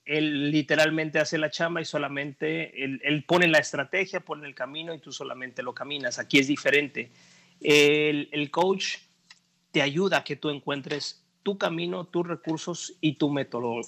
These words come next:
metodología, de, por, tu propia metodología. Sin embargo, en las sesiones de coaching hay una metodología, es decir, un proceso en el cual está programado. Re-, regularmente una sesión,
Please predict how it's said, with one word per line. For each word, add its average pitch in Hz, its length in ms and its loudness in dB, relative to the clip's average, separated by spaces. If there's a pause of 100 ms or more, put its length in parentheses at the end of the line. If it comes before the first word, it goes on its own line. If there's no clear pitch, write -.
(120)
metodología, 120 720 -4
de, 131 120 0
por, 123 240 -10 (360)
tu 156 200 4
propia 180 460 6
metodología. 143 720 -4
Sin 139 220 -8
embargo, 151 500 -4 (420)
en 139 460 -2
las 139 100 2
sesiones 185 340 -2
de 156 120 -4
coaching 165 360 -4
hay 151 220 0
una 165 220 -4
metodología, 185 760 -2 (920)
es 131 80 -4
decir, 135 360 2
un 156 220 2
proceso 151 560 4
en 151 80 2
el 143 140 -2
cual 143 340 6 (300)
está 143 640 2 (240)
programado. 143 720 2
Re-, 147 280 -6
regularmente 147 840 -2
una 151 140 -6
sesión, 143 640 -8